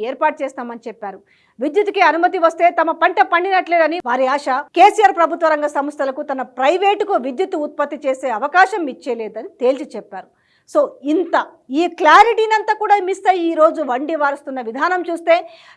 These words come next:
తెలంగాణ ప్రజల్లో నుంచి ఎవరికైతే, ఎవరి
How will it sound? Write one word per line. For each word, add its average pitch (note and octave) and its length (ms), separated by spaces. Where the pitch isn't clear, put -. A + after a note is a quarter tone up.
తెలంగాణ F4+ 400
ప్రజల్లో D#4+ 480
నుంచి E4+ 260
ఎవరికైతే, E4+ 480
ఎవరి D#4+ 180